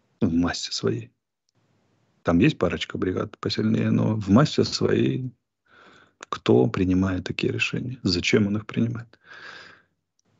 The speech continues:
Ну вот я первый противник шпиономании. Я всегда высмеиваю, потому что я знаю, что такое настоящие шпионы, как они работают и так далее. Но у меня все больше, когда я смотрю на то, что там происходит, закрадывается подозрение насчет того, что все-таки какой-то шпион где-то есть.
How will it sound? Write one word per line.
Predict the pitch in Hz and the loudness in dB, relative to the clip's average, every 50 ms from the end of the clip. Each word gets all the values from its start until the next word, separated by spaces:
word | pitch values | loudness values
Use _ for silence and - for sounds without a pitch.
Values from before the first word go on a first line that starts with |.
| _ _ | _ _
Ну | - 98 | 6 6
вот | 101 101 123 | 6 8 6
я | 127 135 135 131 123 117 - _ | 6 6 6 4 2 0 -6 _
первый | _ - 123 139 135 120 107 | _ 4 4 6 6 4 2
противник | - 104 98 - 113 110 101 98 95 | 2 -4 -2 0 0 0 0 -2 -4
шпиономании. | - - - 101 98 98 95 95 95 101 - - 117 117 117 117 - _ _ _ _ _ _ _ _ _ _ _ _ _ | -6 -6 -6 -4 -4 -4 -4 -4 -4 -4 -6 -6 -8 -8 -10 -12 -16 _ _ _ _ _ _ _ _ _ _ _ _ _
Я | - 98 98 | 0 0 0
всегда | 95 - - 92 95 98 | 2 0 -2 0 0 2
высмеиваю, | 95 95 92 - - 101 92 87 - - 110 104 | 2 0 0 0 0 0 0 -2 -4 -6 -6 -4
потому | - - 92 95 90 | -4 -2 0 0 0
что | - - | 2 2
я | 95 | 4
знаю, | 85 95 92 95 | 4 4 4 4
что | 92 - 92 | 2 0 -2
такое | 85 80 90 | -2 0 0
настоящие | 90 85 - - 90 - - - | 0 0 2 0 0 0 -2 -2
шпионы, | - - - 101 120 139 139 120 104 | -4 0 4 6 6 8 6 4 4
как | - 101 - - | 2 0 0 2
они | 90 87 | 0 2
работают | 85 90 92 104 120 113 110 101 90 - | 2 2 2 2 0 2 0 -2 0 0
и | 92 | -2
так | - 92 92 | 0 -2 -2
далее. | - 104 104 104 101 | -2 -2 -2 -2 2
Но | - 113 107 | 4 4 6
у | 127 | 8
меня | 120 110 113 139 156 151 135 - - - | 8 8 8 8 6 4 2 -2 -10 -12
все | _ - - 120 | _ -2 0 0
больше, | 104 95 107 113 101 - - - | 2 4 2 2 2 2 -2 -4
когда | - - 90 92 | -6 -4 -4 -4
я | 90 | -4
смотрю | - - 98 95 95 98 | -4 -6 -6 -2 -2 -2
на | 92 | -2
то, | - - | -2 -6
что | - - | -4 -4
там | 98 90 | -2 2
происходит, | 98 110 110 - 196 - 120 | 2 2 2 2 0 2 2
закрадывается | 104 90 - 120 120 113 101 92 - 90 | 2 0 2 0 2 2 2 2 2 0
подозрение | 87 95 90 87 95 110 123 117 104 | 0 0 0 2 4 4 4 2 2
насчет | 92 - - 90 | -2 -4 -6 -2
того, | - 110 107 | 0 0 0
что | 107 - - - - - - - - - | 0 -2 -8 -10 -10 -16 -16 -16 -6 -2
все-таки | - - 123 120 143 135 131 107 | 2 2 4 4 4 2 2 0
какой-то | 95 90 92 98 98 117 | 0 0 -2 -2 -2 -2
шпион | 104 - - 104 98 101 98 | -6 -2 0 0 2 2 2
где-то | 92 87 95 92 - - | 0 0 -4 -4 -4 -4
есть. | - - - - - _ | -4 -4 -10 -12 -16 _